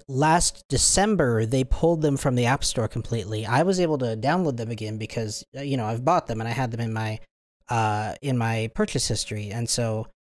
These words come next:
um, I was able to do that. But for people who haven't bought them, they're now essentially gone forever. Um, I'll get into why I like Infinity Blade in a second, but it's, it's a weird concept to me because there's this idea of, like,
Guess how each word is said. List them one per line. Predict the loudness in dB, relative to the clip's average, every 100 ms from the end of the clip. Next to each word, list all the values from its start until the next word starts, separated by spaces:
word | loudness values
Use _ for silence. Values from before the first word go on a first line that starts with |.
| _ _
um, | -2 0 2
I | 0
was | 0
able | -2
to | -4
do | -4 0
that. | 2 2 2
But | 0 0
for | -2
people | 0 0
who | 2
haven't | 2 2 0
bought | -2 -2
them, | -6 -2
they're | 0
now | 2 2 2 -2 -6
essentially | -6 -2 -2 -2 -4 -2
gone | -2 -2
forever. | -4 -2 0 0 -2 -6 -10 _ _ _ -2
Um, | 2 4 2 -2 -6 -12 _ _ _ _
I'll | 4 4
get | 4 4
into | 4 6
why | 6
I | 6
like | 6 2
Infinity | 0 0 0
Blade | 0
in | 2
a |
second, | 2 2 0 -2
but | 0 0 0
it's, | -2 0 0 -2 -12 -10 0
it's | 4
a | 4
weird | 4 4 2
concept | 4 2 4 0 0
to | 0
me | 2
because | 0 0 0 2 0 -4
there's | 0 0 2
this | 2 4
idea | 4 4 4
of, | 4 2
like, | 0 0 -2 -8